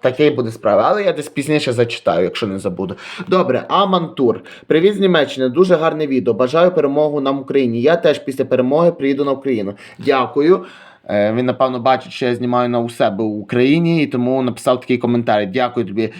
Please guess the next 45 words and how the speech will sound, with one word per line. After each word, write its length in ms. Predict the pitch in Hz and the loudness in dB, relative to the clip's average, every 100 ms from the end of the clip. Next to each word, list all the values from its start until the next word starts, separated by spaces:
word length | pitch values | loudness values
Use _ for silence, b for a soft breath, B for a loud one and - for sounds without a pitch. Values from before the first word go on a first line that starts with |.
| 85 135 - | -20 -10 -2
е, 260 | 101 101 | 0 0
за 120 | 104 107 | 0 -2
цей 180 | 117 | -2
коментар. 600 | 113 110 113 117 180 185 - | -2 -2 -2 2 2 2 0
Привіт 480 | 123 117 147 147 113 | 2 4 2 0 -2
з 40 | |
Івано-Франківська. 1080 | 107 107 120 113 117 113 113 104 - 87 87 B B - | 0 2 0 -2 -4 -4 -2 -2 -2 -8 -8 B B -2
Е, 200 | 117 117 | 2 2
дальше 480 | 131 196 190 190 185 | 4 2 2 2 0
Хідді 600 | - 165 190 - 175 175 | 0 2 2 2 0 0
Чим 320 | - 170 165 | 0 0 0
Тунінг. 500 | - 180 139 113 101 127 | 0 2 2 -2 -8 -6
Візьми 340 | 143 160 202 | -4 2 2
сьогодні 320 | 196 180 175 | 4 2 2
краще 320 | 165 165 170 139 | 2 0 0 0
сирки, 360 | 143 - 175 | 0 2 0
ніж 260 | 165 151 151 | 0 -2 -2
шаурму, 500 | - 147 147 135 113 | 2 4 4 2 0
тому 280 | 127 147 170 | -2 -2 -2
що 240 | 156 - B B | 0 -2 B B
їх 260 | - 160 170 | 0 2 2
до 140 | 151 | 2
тридцятого 520 | 139 135 135 156 151 131 | 2 0 0 0 0 -2
числа 300 | 131 170 165 | 0 0 4
точно 380 | 147 147 147 | 2 2 0
розкуплять. 560 | 135 131 123 - 110 B B - | -2 -2 -4 -4 -4 B B -6
Я 260 | 120 156 - | 0 0 0
запитався 540 | 107 123 131 120 123 | -4 -2 -2 -2 -2
думку 360 | 127 120 117 127 | -2 -2 -2 0
мами, 360 | 175 185 185 | 2 2 0
і 120 | 143 | 0
я 220 | 135 139 139 | 2 0 0
сам 280 | - 123 | -2 -2
так 160 | 113 104 | -2 -4
думаю, 220 | 113 110 | -4 -4
що 100 | 110 | -6
це 160 | - 131 | -2 0
лишилося 460 | 120 135 123 120 | 0 0 0 -2
два 280 | 98 117 113 | -2 2 2
дні, 220 | 92 143 | 0 -2
вже 220 | 170 127 120 | 0 0 0
менше 340 | 123 113 101 | 0 -2 -2
один 340 | 104 151 165 | -2 0 0
день 220 | 156 156 139 | 0 0 0
завтра, 480 | 151 151 147 139 | 0 0 -2 -4